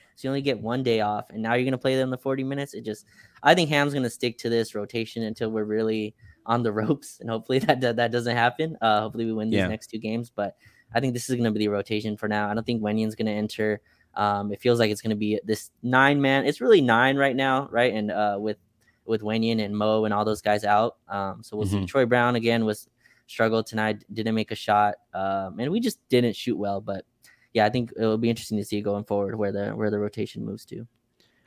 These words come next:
Speaker 2: I think the Lakers have to find, and part of this is, like, defensively, they weren't getting enough stops, and they, they certainly weren't getting enough live ball turnovers, but they have to find a way to get out in transition.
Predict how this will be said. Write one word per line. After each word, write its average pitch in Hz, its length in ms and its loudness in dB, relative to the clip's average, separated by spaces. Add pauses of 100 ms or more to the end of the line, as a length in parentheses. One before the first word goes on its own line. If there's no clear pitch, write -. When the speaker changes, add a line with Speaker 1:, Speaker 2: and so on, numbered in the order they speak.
(100)
Speaker 2:
I 143 80 2
think 240 180 -2
the 185 100 4
Lakers 143 380 4
have 131 220 -2
to 135 80 -6
find, 120 260 -2 (100)
and 135 220 4
part 185 200 6
of 165 60 6
this 139 220 4
is, 110 160 -2
like, 98 400 2
defensively, 101 640 0
they 95 160 2
weren't 101 240 0
getting 95 240 0
enough 92 260 -2
stops, 87 480 -2
and 98 80 0
they, 92 240 -2
they 101 140 2
certainly 101 360 0
weren't 98 280 -4
getting 95 240 0
enough 92 260 -2
live 92 220 -2
ball 90 140 -2
turnovers, 90 440 -6
but - 200 -4
they 180 100 0
have 117 300 -2
to 117 80 -10
find 107 280 -4
a - 20 -6
way 92 160 -2
to 90 80 -2
get 87 220 -2
out 87 160 0
in 87 80 -12
transition. 85 640 -8